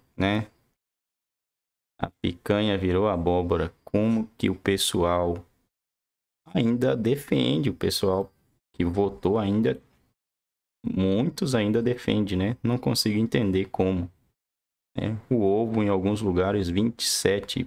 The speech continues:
pila a cartela. E a galera que tava reclamando de quando tava quinze no governo Bolsonaro, falando que não conseguiria nem comprar ovo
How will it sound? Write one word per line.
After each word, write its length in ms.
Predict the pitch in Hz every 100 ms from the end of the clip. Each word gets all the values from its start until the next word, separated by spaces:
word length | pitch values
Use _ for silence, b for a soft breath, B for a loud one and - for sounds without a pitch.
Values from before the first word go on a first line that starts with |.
| -
pila 400 | - 95 92 87 -
a 140 | 95
cartela. 800 | 92 - 90 92 95 90 101 127 - _ _ _ _ _ _ _ _ _ _ _ _ _ 151
E 120 | 131
a 100 | 131
galera 600 | 131 123 110 113 120 120
que 140 | 117
tava 280 | - 110 107
reclamando 640 | 110 107 117 101 95 98
de 140 | 98 -
quando 260 | - 98
tava 320 | 95 95 92 90
quinze 560 | - 95 107 123 123
no 100 | 98
governo 380 | 95 95 92 98
Bolsonaro, 600 | 98 104 - 127 113 110
falando 320 | - 110 104
que 80 | 101
não 160 | 107 104
conseguiria 540 | - 104 107 104 104
nem 180 | 101 107
comprar 440 | - 110 98 107
ovo 380 | 101 101 101 104